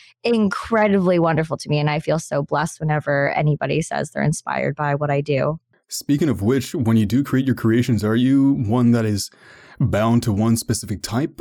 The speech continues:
Speaker 2: of makeup art, or do you like to try everything? So in other words, do you wanna do, like, optical illusions or more nature look, or let's say anime look?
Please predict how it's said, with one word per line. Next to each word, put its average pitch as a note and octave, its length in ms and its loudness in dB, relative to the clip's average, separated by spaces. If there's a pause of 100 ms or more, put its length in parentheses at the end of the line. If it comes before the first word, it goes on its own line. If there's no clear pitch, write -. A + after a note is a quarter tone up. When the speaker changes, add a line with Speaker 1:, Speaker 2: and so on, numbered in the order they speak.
Speaker 2:
of C#3+ 260 2
makeup C#3 320 0
art, D#3+ 220 0
or A#2 180 2
do G#2+ 100 0
you A2 200 4
like G#2+ 220 0
to G#2+ 320 0
try A2 340 -2
everything? A2 340 0
So C#3+ 220 -6
in D#3 180 0
other E3 140 2
words, D3+ 360 2 (380)
do G#2+ 80 0
you G#2 40 4
wanna A#2+ 200 4
do, A#2 140 4
like, G#2+ 260 0
optical C3 420 0
illusions D#3 800 2
or A2+ 140 2
more A#2 280 4
nature C#3 440 2
look, C3+ 400 2
or G#2 300 2
let's A2+ 160 0
say G#2 180 -6
anime C#3+ 480 2
look? C#3 480 0